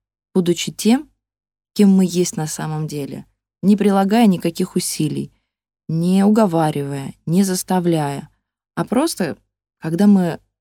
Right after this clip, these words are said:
следуем практике счастья без усилий, когда нам удается оставаться такими, какие мы есть, живыми и настоящими, рядом находящиеся с нами люди,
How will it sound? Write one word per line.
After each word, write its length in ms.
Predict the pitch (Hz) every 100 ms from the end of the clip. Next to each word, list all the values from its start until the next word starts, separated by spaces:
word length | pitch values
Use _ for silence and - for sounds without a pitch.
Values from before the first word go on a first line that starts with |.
| _ _ _ _
следуем 460 | - 180 202 190 175
практике 500 | - 185 185 196 -
счастья 400 | 156 190 180 170
без 160 | 156 151
усилий, 560 | 151 - 247 233 - _ _ - -
когда 280 | 180 185 247
нам 200 | 214 190
удается 680 | 180 180 202 240 - 147 - _ -
оставаться 520 | 165 - 190 226 170
такими, 400 | 170 165 226 214
какие 400 | - 165 196 196
мы 180 | 170 160
есть, 460 | 160 196 240 - _
живыми 480 | 151 165 170 220 202
и 180 | 131 -
настоящими, 960 | 156 - 151 160 196 254 - 165 151 165 _ _ _ _ _ _ _ _ _ _ -
рядом 360 | 185 220 208
находящиеся 800 | 180 - 170 202 233 - 175 160
с 80 | -
нами 280 | 185 185 165
люди, 460 | 175 254 185 151